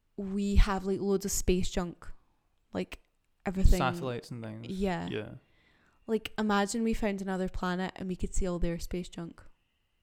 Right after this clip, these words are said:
Speaker 2: Nah.
Speaker 1: Imagine one day we just started putting
Speaker 2: Nah.
Speaker 1: all our rubbish out into the atmosphere. Or, like, and beyond the atmosphere. And aliens found us and they just saw, like, bikes floating about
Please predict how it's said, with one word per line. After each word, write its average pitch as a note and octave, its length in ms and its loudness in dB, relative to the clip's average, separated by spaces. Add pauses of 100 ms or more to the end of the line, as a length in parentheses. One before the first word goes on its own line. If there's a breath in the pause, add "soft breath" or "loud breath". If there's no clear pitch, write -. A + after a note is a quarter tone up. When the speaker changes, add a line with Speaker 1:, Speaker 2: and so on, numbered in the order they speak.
(220)
Speaker 2:
Nah. G#2+ 360 -4
Speaker 1:
Imagine B3+ 400 4
one G#3 200 2
day G#3+ 140 2
we G#3 120 -2
just G#3 260 -2
started G3 380 -4
putting F#3+ 220 0
Speaker 2:
Nah. G3+ 80 2
Speaker 1:
all G3 60 6
our F#3 80 2
rubbish F3+ 380 0
out F#3 120 -2
into - 180 -8
the F3+ 120 -6
atmosphere. F3+ 720 -8 (720)
Or, G#3 100 2
like, F#3 360 -2
and F#3+ 240 -4 (160)
beyond F3 340 2
the - 80 -2
atmosphere. F3+ 680 -6 (420 loud breath)
And G3 340 -2 (160)
aliens G3 440 2
found F#3 280 0
us F#3+ 200 0
and G#3 120 -6
they F#3+ 60 -4
just F#3+ 180 -2
saw, F#3 120 2
like, - 260 -2
bikes - 440 -2
floating - 320 -6
about F#3+ 240 4